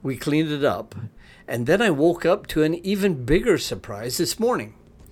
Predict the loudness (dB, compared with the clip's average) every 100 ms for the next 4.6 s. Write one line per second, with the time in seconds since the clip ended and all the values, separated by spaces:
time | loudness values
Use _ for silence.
0 | -20 -20 -20 -12 -4 2 2 2 0 -2
1 | -2 -2 -2 -6 -12 -6 -2 -2 -2 0
2 | 2 0 0 -4 -4 -2 -2 -2 0 4
3 | 4 2 -2 -4 -6 -6 -4 -2 -2 -2
4 | 0 0 0 -6 -10 -12